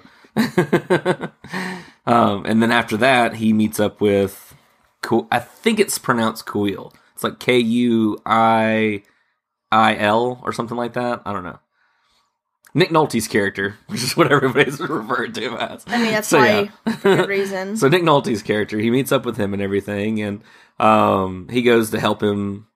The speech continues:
Speaker 1: get his stuff from the Jawa and everything, and he's like, "Oh, what are you willing to trade?" And he's like, "I'm not trading anything. It's my ship." And 'cause he was, he goes through and he tells him, he's like, "Well, they destroyed my ship."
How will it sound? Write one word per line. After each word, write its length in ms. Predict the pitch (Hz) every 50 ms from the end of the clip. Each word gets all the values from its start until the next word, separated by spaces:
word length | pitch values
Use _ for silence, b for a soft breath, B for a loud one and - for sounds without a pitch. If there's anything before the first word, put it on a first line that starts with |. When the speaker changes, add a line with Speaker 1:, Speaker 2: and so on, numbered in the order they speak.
| _ _ -
Speaker 1:
get 140 | 110 110 110
his 120 | 113 110 -
stuff 220 | - 104 104 -
from 140 | - 110 113
the 80 | 113
Jawa 480 | 101 104 110 107 104 95 95 95 95 95
and 80 | 95 98
everything, 600 | 98 95 98 95 - 98 98 101 101 101 104 104
and 220 | 101 101 98 95 b b b b b b
he's 160 | - 135 127
like, 160 | 127 135 -
"Oh, 180 | 233 240 220 196
what 160 | 190 196 196
are 20 | 196
you 100 | 196 196
willing 200 | 202 196 196 190
to 60 | 190
trade?" 320 | 190 - 202 202 196 190 180
And 180 | 180 190 190
he's 140 | 185 175 165
like, 120 | 151 143 175
"I'm 60 | 185
not 120 | 208 -
trading 460 | - - - 165 180 208 190 147 123 123
anything. 320 | 170 208 170 - 117 110
It's 100 | 113 110 117
my 360 | 120 123 139 160 165 170 170
ship." 460 | 156 - 185 208 208 170 127 - - - 175 214 220 214 208 B B B B
And 300 | - 123 120 120 117 110 123
'cause 120 | 135 123
he 120 | 127 131
was, 160 | 127 120 120 - -
he 140 | 127 123 117
goes 200 | 131 127 113 113
through 200 | - 123 117 113
and 80 | 113
he 40 | 113
tells 300 | 107 - 113 117 110 110
him, 100 | 113 110
he's 160 | 117 120 107 117
like, 140 | 113 107
"Well, 100 | 107 107
they 100 | 104 113 110
destroyed 480 | 107 101 - - - 123 135 135 123
my 160 | 113 107 101 107
ship." 440 | - - 151 147 123 113 110 -